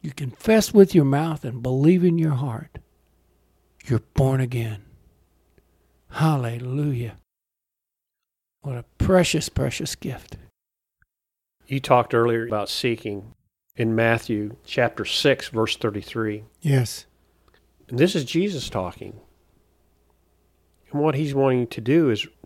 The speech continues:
Speaker 2: teach us that we are to seek first the kingdom of God and his righteousness. It's not our righteousness, is it? We're
Speaker 1: No.
Speaker 2: to be seeking God's righteousness.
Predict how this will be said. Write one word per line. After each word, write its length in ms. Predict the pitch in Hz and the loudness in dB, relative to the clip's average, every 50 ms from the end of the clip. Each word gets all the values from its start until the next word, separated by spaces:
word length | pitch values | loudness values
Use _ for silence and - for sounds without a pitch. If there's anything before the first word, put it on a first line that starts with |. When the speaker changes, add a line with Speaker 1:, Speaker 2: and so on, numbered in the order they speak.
| - - | -12 -8
Speaker 2:
teach 420 | - - - 190 202 196 - - | -6 0 0 0 0 0 -2 -6
us 360 | 85 - - - - - - _ _ - | -6 -6 -8 -12 -14 -14 -18 _ _ -8
that 160 | 123 113 110 | -6 -4 0
we 160 | 113 127 139 | 2 4 6
are 140 | 143 139 135 | 6 6 6
to 340 | 131 - - 110 107 107 110 - _ _ | 4 2 0 0 0 0 -4 -8 _ _
seek 340 | - - - - 151 165 165 | -14 -8 0 0 0 0 0
first 520 | - - - 143 117 101 90 - - - - | -4 0 2 2 2 2 0 -4 -8 -8 -10
the 80 | - | -12
kingdom 460 | - - - - 113 113 113 120 123 120 | -10 -8 -2 0 2 4 4 2 2 0
of 100 | 120 117 | 0 0
God 400 | 120 113 101 95 90 87 90 98 - _ - | 0 0 2 2 -2 -4 -6 -8 -14 _ -6
and 180 | 127 131 127 | -4 -4 -4
his 260 | 104 113 170 185 170 151 | 0 2 2 2 2 2
righteousness. 800 | 151 156 175 214 214 - - 113 - - 107 98 - - - _ _ _ _ _ _ _ _ _ _ _ _ _ _ _ _ _ _ _ _ _ _ _ _ _ _ _ _ _ _ _ _ _ _ _ _ _ _ - | 2 2 2 2 0 -4 -8 -8 -6 -6 -6 -6 -8 -10 -16 _ _ _ _ _ _ _ _ _ _ _ _ _ _ _ _ _ _ _ _ _ _ _ _ _ _ _ _ _ _ _ _ _ _ _ _ _ _ -2
It's 160 | 127 - - | 0 2 4
not 200 | 165 175 196 185 | 4 4 4 4
our 160 | 175 180 180 | 2 2 4
righteousness, 600 | 175 139 117 117 - 120 110 - 131 123 113 - | 4 2 2 0 -2 -4 -4 -2 -4 -4 -2 -2
is 160 | 143 131 123 | -2 -2 -2
it? 160 | 120 101 87 _ _ _ _ _ _ _ - | -4 -6 -6 _ _ _ _ _ _ _ -2
We're 140 | - 139 190 226 | 4 6 6 8
Speaker 1:
No. 60 | 247 | 6
Speaker 2:
to 60 | 202 | 4
be 120 | 170 160 143 | 2 0 -2
seeking 640 | - - - 175 180 190 185 196 185 180 175 156 | -4 -4 -4 -4 -4 -4 -4 -6 -6 -4 -4 -4
God's 440 | 135 147 147 139 123 117 117 110 117 | -2 -2 0 0 0 0 -2 -4 -4
righteousness. 840 | 120 120 123 123 127 123 - 143 139 - - 95 85 80 - - | -2 0 0 0 0 -2 -6 -10 -10 -10 -10 -10 -12 -12 -14 -16